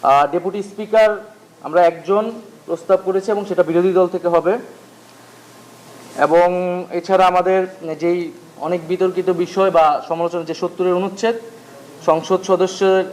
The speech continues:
স্বাধীনতা এবং সংসদ বা সরকারের স্থিতিশীলতা সাপেক্ষে আমরা সত্তরের অনুচ্ছেদের সংস্কারের কথা বলেছি। সেক্ষেত্রে অর্থ বিল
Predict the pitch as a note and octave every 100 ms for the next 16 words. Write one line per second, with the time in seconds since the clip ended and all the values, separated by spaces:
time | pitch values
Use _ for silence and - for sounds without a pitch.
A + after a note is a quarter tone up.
0 | - F3 E3 F#3+ F#3 G3+ G3+ D#3 E3+ E3+
1 | E3 - - - - - - E3 F3 F3
2 | F#3 F#3 E3+ F#3 F#3 F#3 - G3+ G#3 G3+
3 | G#3 G3+ G3 F#3+ G3 G3 F#3 D#3+ F3 E3
4 | F3+ F3 E3+ F3 E3 E3 D#3 - E3+ D#3+
5 | D3+ D#3 D3+ E3 E3 A#3+ C4 - - -
6 | - - - D3+ D#3 E3+ D#3+ D#3 G#3 G3
7 | A3